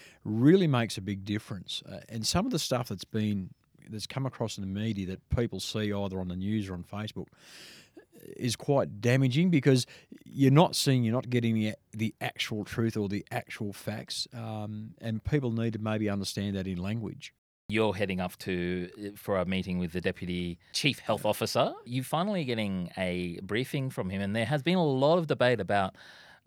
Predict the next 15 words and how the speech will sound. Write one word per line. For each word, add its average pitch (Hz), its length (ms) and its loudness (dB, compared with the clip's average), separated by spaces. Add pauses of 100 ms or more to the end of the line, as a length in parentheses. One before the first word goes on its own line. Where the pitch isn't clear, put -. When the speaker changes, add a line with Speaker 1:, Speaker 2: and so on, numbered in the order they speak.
Speaker 2:
uh, 101 60 -6 (420)
well, 104 220 2
where 110 320 0
the 104 100 -4
C 113 200 -2
L 95 120 0
P 101 200 -4
stand 131 400 0
in 104 120 -6
terms 98 300 -4
of 98 120 -6
wanting 104 280 -4
to 95 80 -6
get 101 220 -2
this. - 340 -8